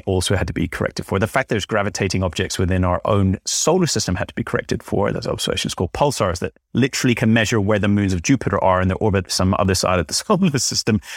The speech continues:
because of the impact on the arrival rate of this light. So this is the level of sophistication. So yeah, while you might end up with a really simple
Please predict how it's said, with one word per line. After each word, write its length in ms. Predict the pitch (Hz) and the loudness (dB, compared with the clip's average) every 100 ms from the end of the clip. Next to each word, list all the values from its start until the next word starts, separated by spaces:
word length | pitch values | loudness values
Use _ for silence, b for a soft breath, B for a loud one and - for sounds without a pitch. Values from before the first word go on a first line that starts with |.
| - | -2
because 240 | 143 254 | 2 4
of 80 | 202 | 4
the 140 | 147 | 2
impact 460 | 120 123 - 110 - | 2 0 0 -2 -2
on 240 | 98 95 92 _ _ | -2 0 -2 _ _
the 80 | - | -4
arrival 400 | 95 101 104 104 | 2 4 2 2
rate 240 | 95 92 - | 2 2 0
of 140 | 87 | -2
this 180 | 90 - | -2 0
light. 240 | 90 85 B _ | 0 0 B _
So 200 | - 127 | 0 2
this 280 | 113 160 - | 4 2 4
is 100 | 143 | 2
the 100 | 139 | 2
level 240 | 127 117 | 2 2
of 80 | 113 | 0
sophistication. 640 | 120 104 - - 101 101 | 0 -2 0 0 0 0
So 140 | 90 104 | 2 2
yeah, 200 | 104 92 _ _ _ _ _ | 2 0 _ _ _ _ _
while 260 | - 110 120 | 0 2 4
you 60 | 127 | 4
might 240 | 139 170 - | 4 2 2
end 200 | 123 117 | 2 4
up 220 | 104 - | 2 0
with 140 | 101 | 0
a 80 | 95 | 2
really 340 | 92 107 101 | 2 2 2
simple 840 | 98 - 110 101 - 98 95 90 | 2 2 2 2 2 0 2 0